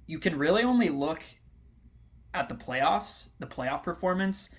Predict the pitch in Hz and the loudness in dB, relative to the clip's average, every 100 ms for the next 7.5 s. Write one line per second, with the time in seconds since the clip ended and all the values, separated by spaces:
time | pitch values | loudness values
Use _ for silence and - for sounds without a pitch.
0 | - - 139 - 143 139 170 - 143 143 | -14 -8 -6 0 2 2 0 2 6 6
1 | 139 139 123 120 135 180 180 175 - 185 | 6 2 -2 -2 -4 -4 -4 -4 -2 -2
2 | 190 202 208 160 - - - 202 165 - | 0 0 -2 -2 -2 -4 -2 -2 -4 -4
3 | 208 202 165 147 - - - - 180 170 | 0 4 2 0 -8 -20 -20 -6 -2 -2
4 | 170 170 165 143 202 170 156 131 120 - | 2 2 2 0 -2 -2 -2 -6 -6 2
5 | 202 190 139 131 127 127 139 139 143 127 | 4 4 2 0 0 -2 -2 -2 -4 -4
6 | 147 139 127 127 123 131 131 135 135 131 | 0 0 0 -10 -8 -8 -4 -2 -2 -4
7 | 123 123 113 185 147 | -8 -10 -4 -2 -2